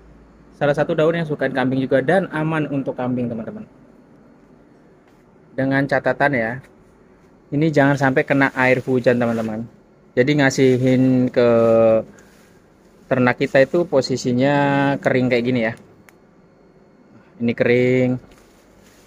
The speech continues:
Taruhnya kayak gini aja, teman-teman. Dilayukan gitu. Ini sangat aman untuk kambing dan bagus juga untuk penggemukan ya.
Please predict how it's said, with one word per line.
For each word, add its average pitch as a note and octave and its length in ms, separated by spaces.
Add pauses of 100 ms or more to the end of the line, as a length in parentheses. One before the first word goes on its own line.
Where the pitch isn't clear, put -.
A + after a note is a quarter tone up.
(760)
Taruhnya C3 360
kayak C#3 160
gini C3 160
aja, C#3 160
teman-teman. A#2+ 400 (1600)
Dilayukan B2+ 1040
gitu. A2+ 240 (1900)
Ini E3 160
sangat C#3 320
aman C3 320
untuk B2 80
kambing A2+ 400
dan B2+ 160
bagus C3 320
juga C3 240
untuk A#2 240 (720)
penggemukan C#3 560
ya. A#2+ 100